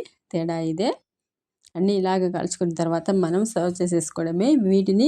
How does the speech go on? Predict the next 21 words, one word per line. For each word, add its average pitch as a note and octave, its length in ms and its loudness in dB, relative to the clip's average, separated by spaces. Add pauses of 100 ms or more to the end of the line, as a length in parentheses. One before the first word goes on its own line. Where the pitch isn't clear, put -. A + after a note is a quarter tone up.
వేడివేడిగా F#3+ 600 2
అయినా F#3+ 220 4
తీసుకోవచ్చు, F#3+ 720 0
లేదా F3 360 0
చల్లారిన F3 520 2
తర్వాత E3 400 -4
అయినా D#3+ 200 -4
కూడా F3 200 0
చేసుకోవచ్చు. F3 680 -6 (460)
పిల్లలకి F#3 380 0
స్నాక్స్ F#3 460 -2
టైంలో E3+ 340 0
కూడా F3 200 0
ఇలాగ F3 340 0
చేసి E3+ 300 -4
పెట్టచ్చు. D#3+ 460 -8 (960)
మరి F3+ 180 0
వీడియో F#3 300 2
నచ్చితే F#3+ 420 0
లైక్ F#3 280 0
చేయండి, F#3 420 2